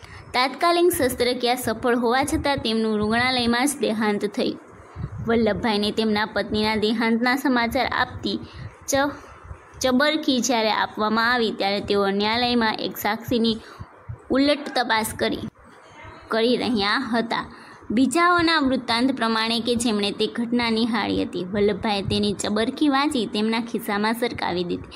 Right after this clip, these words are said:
અને સાક્ષીની ઉલટ તપાસ ચાલુ રાખી અને તેઓએ તે મુકંદમો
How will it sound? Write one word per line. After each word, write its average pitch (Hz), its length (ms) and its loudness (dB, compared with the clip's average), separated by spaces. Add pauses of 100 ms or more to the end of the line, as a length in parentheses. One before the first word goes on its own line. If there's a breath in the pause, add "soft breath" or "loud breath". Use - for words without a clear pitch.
(240 loud breath)
અને 240 160 2
સાક્ષીની 240 720 -2
ઉલટ 226 400 2
તપાસ 208 360 -2
ચાલુ 196 260 0
રાખી - 400 -6 (420 loud breath)
અને 240 140 2
તેઓએ 247 440 2
તે 262 300 0
મુકંદમો 233 1000 2